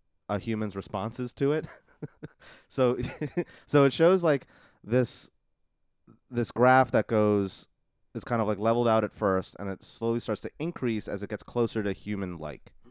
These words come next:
okay? Which means it's m-, perceived more positively. So you go from, like,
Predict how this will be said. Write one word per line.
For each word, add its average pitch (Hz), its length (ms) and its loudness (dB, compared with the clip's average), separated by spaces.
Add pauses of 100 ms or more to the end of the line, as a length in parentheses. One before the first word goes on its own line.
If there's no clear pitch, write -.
(320)
okay? 95 260 -2 (300)
Which 95 120 -14
means 110 160 -4
it's 95 240 -14
m-, 117 120 -8 (280)
perceived 131 380 -2
more 117 140 0
positively. 87 580 -2
So - 140 -12
you 101 100 -4
go 107 140 -2
from, 101 180 -8
like, 95 160 -6